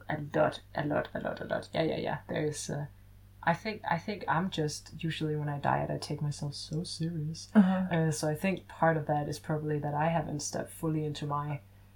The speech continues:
Speaker 1: uh, inner, um, gnome,
Speaker 2: Uh-huh.
Speaker 1: <laughs> the child gnome, what it, I am in that sometimes, but I, I definitely, I love myself a lot when I'm in that kind of Pippi Longstocking, um,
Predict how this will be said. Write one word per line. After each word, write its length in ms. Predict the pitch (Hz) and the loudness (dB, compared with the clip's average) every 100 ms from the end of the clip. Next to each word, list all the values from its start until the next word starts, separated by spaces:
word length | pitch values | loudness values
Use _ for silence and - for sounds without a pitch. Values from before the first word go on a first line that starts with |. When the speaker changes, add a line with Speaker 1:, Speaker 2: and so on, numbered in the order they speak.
| - 147 | -10 -6
Speaker 1:
uh, 480 | 147 - - - - - - - | -4 -2 -2 -4 -6 -12 -10 0
inner, 460 | 170 151 147 147 - - - | 2 2 0 -2 -6 -16 -6
um, 540 | 156 139 143 156 - 139 - 165 | -4 -2 -4 -6 -8 -10 -6 2
gnome, 560 | 165 156 147 151 165 - - - - - - | 4 4 2 0 0 -2 -14 -20 -20 -4 6
Speaker 2:
Uh-huh. 140 | 196 | 8
Speaker 1:
<laughs> 120 | 196 202 | 12 12
the 60 | 180 | 10
child 520 | - 180 165 170 170 | 8 8 10 8 6
gnome, 520 | 175 165 165 170 170 - - | 4 4 4 2 0 -4 -4
what 280 | 156 165 165 | 4 8 8
it, 200 | - - - | 4 -4 -2
I 120 | 165 | 2
am 260 | 165 180 240 | 4 4 2
in 120 | 254 | 8
that 220 | 277 277 | 8 8
sometimes, 540 | - 277 277 285 302 - | 4 0 0 -4 -4 0
but 160 | 175 | 2
I, 140 | 165 165 - | 2 0 -4
I 80 | - | -2
definitely, 340 | 165 180 196 175 | 4 4 6 6
I 80 | 175 | 6
love 240 | 180 190 | 8 6
myself 400 | 202 196 175 165 | 4 4 4 6
a 40 | 165 156 | 6 8
lot 200 | - - | 8 8
when 160 | 131 - | 2 2
I'm 160 | 107 | 2
in 120 | 104 98 | 0 0
that 220 | - - | -2 0
kind 220 | - - | -4 -2
of 140 | 147 | -4
Pippi 240 | - 175 170 | -4 -2 0
Longstocking, 800 | 156 151 - 156 - 160 151 - | 0 -2 -2 -4 -2 0 0 6
um, 400 | 220 - 226 240 | 10 12 12 12